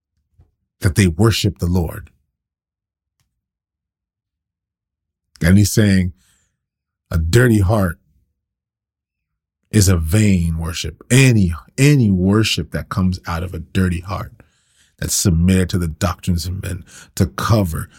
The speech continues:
the wickedness of a man's heart, it's not, it's, it's vain. It's vain worship. And yet, notice what Jesus is doing here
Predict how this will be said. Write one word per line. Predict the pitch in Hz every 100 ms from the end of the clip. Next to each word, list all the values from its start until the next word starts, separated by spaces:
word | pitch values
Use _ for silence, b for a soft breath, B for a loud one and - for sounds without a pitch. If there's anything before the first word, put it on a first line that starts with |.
| b
the | 87
wickedness | 90 85 98 95 85 85 73 -
of | 92 87
a |
man's | 87 95 92 90
heart, | - 104 101 92 _ _ _ _ _ _ _ -
it's | 135
not, | 160 139 113 104 151
it's, | -
it's | - 127
vain. | 117 107 98 139 156 160 98 67 - 104 - _ _ _ _ _ _ _ _ _ _ _ _ _ _ _ _ _ -
It's | 131 117
vain | 110 156 156 143
worship. | 123 156 151 90 80 B B B B
And | 135 123
yet, | 127 151 -
notice | 131 156 160 147
what | 139
Jesus | 120 139 139
is | 131 117
doing | 110 156 156
here | 143 120 120